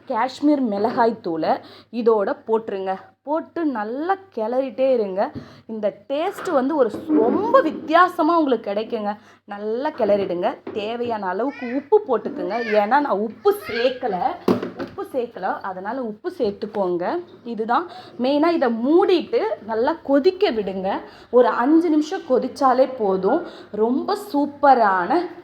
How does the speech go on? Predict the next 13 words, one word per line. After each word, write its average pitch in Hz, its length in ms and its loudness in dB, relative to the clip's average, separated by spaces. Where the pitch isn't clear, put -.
தக்காளி 320 540 0
கார 226 220 0
சட்னி 269 280 0
உங்களுக்கு 220 340 -2
ரெடி 208 240 0
ஆயிடும். 214 320 4
கண்டிப்பா 302 500 6
ட்ரை 240 160 2
பண்ணுங்க. 226 500 0
ரொம்ப 320 320 2
சூப்பரா 226 480 2
இருக்கும். 202 360 0
ஹஸ்பண்ட் 247 380 4